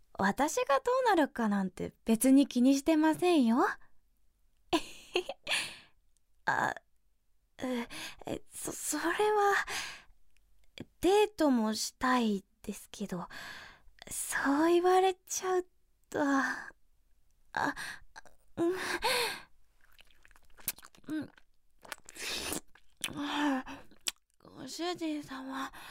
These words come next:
私、ラーメン飲んだばっかりですから。あ、うん。うん。あ、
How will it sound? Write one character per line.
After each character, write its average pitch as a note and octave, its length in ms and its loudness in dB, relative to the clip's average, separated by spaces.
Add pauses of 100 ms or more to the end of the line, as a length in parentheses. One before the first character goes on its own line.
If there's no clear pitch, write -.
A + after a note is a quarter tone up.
(460)
私、 D4 640 -2 (320)
ラ C4+ 100 0
ー A4+ 220 2
メ C#4 160 4
ン A#3+ 140 2
飲 C#4+ 140 0
ん D#4+ 80 0
だ B3+ 120 0
ば - 200 -12
っ C4+ 60 -12 (100)
か - 80 -12 (120)
り F4+ 80 2
で C#4 140 2
す - 140 -12
か B3 160 -2
ら。 B3 260 0 (960)
あ、 - 220 -2
う C#4+ 60 -4
ん。 D4+ 180 -4
う - 240 -4
ん。 C#4 100 -16 (4000)
あ、 C4+ 440 -6